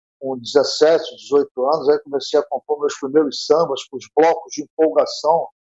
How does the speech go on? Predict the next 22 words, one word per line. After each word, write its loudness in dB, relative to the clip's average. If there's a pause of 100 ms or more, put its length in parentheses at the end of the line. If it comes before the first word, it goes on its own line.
(320)
aqui 0
da, 4
da 4
Zona 2
Oeste 2
do -2
Rio, 2
que -20
tinha 2
dois 2
blocos 2
lá 4
na, 0
na, 0 (640)
um 2
na 2
Zona 2
da 4
Leopoldina, -2 (200)
que 0
é 6
o, -4